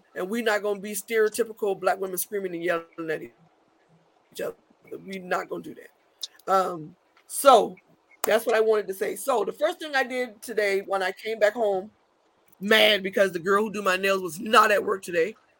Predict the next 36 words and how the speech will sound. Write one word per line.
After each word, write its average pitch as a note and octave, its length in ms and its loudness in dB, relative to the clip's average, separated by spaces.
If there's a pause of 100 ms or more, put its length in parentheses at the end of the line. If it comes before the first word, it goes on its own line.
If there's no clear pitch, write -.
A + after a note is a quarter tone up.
(340)
um, F#3 440 0 (500)
was F#3+ 160 0
I G#3 100 4
looked A#3 240 4
up B3 140 -2
the B3 80 -8
word G3+ 260 0
independent. F#3+ 600 -4 (220)
And A3 100 -4
they D4+ 100 2
have, B3+ 220 0 (200)
they C#4+ 80 0
had A#3 260 0
the F#3+ 80 -12
three D4+ 220 -8
definitions B3+ 540 -4
that G#3+ 120 4
I G#3 100 2
got G3+ 340 0 (340)
and G#3 180 0
this B3 160 0
is D4 140 -8
from, A#3+ 340 0
um, G3+ 340 -4
Merriam-Webster. A3+ 920 2 (680)
It A3+ 160 0
says, G3 540 2 (460)
um, G3+ 360 4
"Independence, C4 840 0 (280)
not A#3 380 2
subject C4+ 520 -4
to B3 80 -4
be A#3+ 160 -4
controlled A#3 600 2
by G3+ 220 2
others, E3+ 520 0